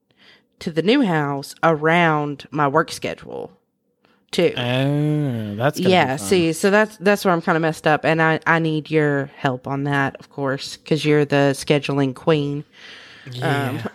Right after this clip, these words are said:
Speaker 1: Um, <laughs>
Speaker 2: I have
Speaker 1: I gave you a
Speaker 2: problems.
Speaker 1: shout out on my Facebook post. I don't know if you've seen it yet.
Speaker 2: Oh, I don't think I have. So, <laughs> not
Speaker 1: I didn't
Speaker 2: moving
Speaker 1: tag
Speaker 2: past
Speaker 1: you
Speaker 2: your
Speaker 1: in it.
Speaker 2: thing.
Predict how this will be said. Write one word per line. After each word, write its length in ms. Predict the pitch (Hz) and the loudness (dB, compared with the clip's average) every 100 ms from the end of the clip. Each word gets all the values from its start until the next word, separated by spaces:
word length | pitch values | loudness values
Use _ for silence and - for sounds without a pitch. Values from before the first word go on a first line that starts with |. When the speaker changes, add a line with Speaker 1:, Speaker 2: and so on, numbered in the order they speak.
| - - | -8 -4
Speaker 1:
Um, 60 | |
<laughs> 640 | 247 - 294 - - 330 - | 0 2 0 0 -2 -2 -2
Speaker 2:
I 200 | 165 160 | -2 -2
have 280 | 156 139 - | -2 -4 -2
Speaker 1:
I 60 | 240 | 0
gave 220 | 294 349 | 2 2
you 80 | 381 | 2
a 20 | |
Speaker 2:
problems. 160 | 302 247 | 2 2
Speaker 1:
shout 260 | 277 294 | 2 4
out 220 | 339 262 - | 4 2 2
on 140 | 226 | 0
my 140 | 220 | -2
Facebook 540 | 214 233 262 - 165 - | -4 -6 -8 -8 -12 -8
post. 440 | 190 147 147 - | -6 -6 -6 -10
I 60 | 190 | -10
don't 180 | 190 - | -10 -12
know 120 | 185 | -12
if 200 | 175 - | -12 -14
you've 80 | 160 | -20
seen 300 | - 196 190 | -18 -18 -16
it 120 | - | -20
yet. 340 | - - 147 - _ _ _ | -20 -20 -20 -20 _ _ _
Speaker 2:
Oh, 240 | 160 160 151 | 2 4 4
I 180 | 139 160 | 2 0
don't 180 | 160 | 0
think 160 | 147 151 | -6 -6
I 140 | 131 | -6
have. 260 | 127 151 139 - - - _ | -4 -6 -6 -10 -20 -20 _
So, 420 | - 214 196 180 | -2 2 2 2
<laughs> 60 | 185 - - 277 262 247 208 - - _ 185 170 - _ - 170 _ | -2 -4 0 2 2 2 -2 -4 -12 _ -20 -20 -20 _ -20 -20 _
not 540 | 156 - 185 165 156 | -12 -10 -16 -4 0
Speaker 1:
I 20 | 160 | 2
didn't 80 | - | 2
Speaker 2:
moving 220 | 156 151 | 0 2
Speaker 1:
tag 140 | 185 | 2
Speaker 2:
past 160 | 151 143 | 2 0
Speaker 1:
you 60 | 151 | -4
Speaker 2:
your 80 | 147 | -4
Speaker 1:
in 60 | |
it. 40 | 139 | -6
Speaker 2:
thing. 260 | 127 127 | -6 -8